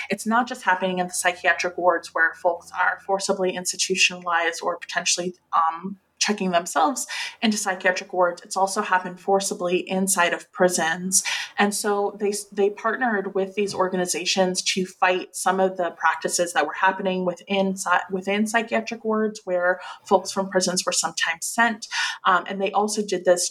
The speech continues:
to resist the return of psychosurgery. So there was a proposed center,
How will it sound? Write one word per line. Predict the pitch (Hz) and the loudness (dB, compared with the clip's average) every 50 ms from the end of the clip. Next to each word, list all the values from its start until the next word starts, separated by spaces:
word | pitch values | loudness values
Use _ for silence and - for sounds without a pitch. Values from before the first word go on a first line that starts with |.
| - - | -2 -2
to | 196 190 190 185 185 185 | 0 0 0 0 0 -4
resist | 196 185 - - 190 190 190 - | -6 -6 -2 0 0 0 2 2
the | 196 180 | 0 0
return | 180 175 170 - - - 170 170 170 | 0 -2 -4 -6 -4 -2 -2 -2 -2
of | 165 170 | -2 -4
psychosurgery. | - - - 156 156 - - 180 208 208 - - - - - - - - 147 - - 208 | -4 -2 0 0 0 0 -2 -4 -4 -4 -2 0 0 0 -2 -2 0 0 0 0 0 -2
So | 214 - 202 | -2 0 2
there | 185 180 | 2 2
was | 185 185 - | 2 0 -2
a | 175 | -4
proposed | - - 190 190 - - 208 208 208 208 208 - | -4 -4 -6 -6 -4 0 2 4 4 2 2 -2
center, | - 175 180 185 - 175 175 170 170 175 | -6 -6 -4 -2 2 2 4 4 2 0